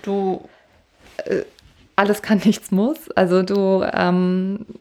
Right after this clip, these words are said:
hast ja auch immer noch die Möglichkeit zu entscheiden, ne? Ähm, ob du, ob du dir es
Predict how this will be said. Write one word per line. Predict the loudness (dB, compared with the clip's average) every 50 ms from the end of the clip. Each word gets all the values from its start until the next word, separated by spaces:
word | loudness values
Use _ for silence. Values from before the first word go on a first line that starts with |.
| _ -14 -10
hast | -8 -8 -8 -4 -2
ja | -2 -2
auch | 0 -2 0
immer | 2 2 2
noch | 2 0
die | -2 0
Möglichkeit | 2 2 2 0 -2 -10 -4 0 0 0 0 -2
zu | -4 -4
entscheiden, | -4 -2 -2 -2 2 2 2 4 2 0 -2 -2 -4 -2
ne? | 0 2 2 2 0 -2 -4 -2
Ähm, | -2 -2 -2 -2 -2 -2
ob | -4 -6 -6 -4
du, | -4 -2 -2 -2 -2 -4 -6 -10 -18 -20 -20 -20 -20 -20 -20 -20 -20 -18 _
ob | 0 0 0 0 0
du | -2 0 2 4 4 4 2 2 0 -2 -4 -8 -4 2
dir | 4 6 6 6 6 4 2 0 -4 -10 -12 -14 _ -10 -8
es | -8 -8 -8 -12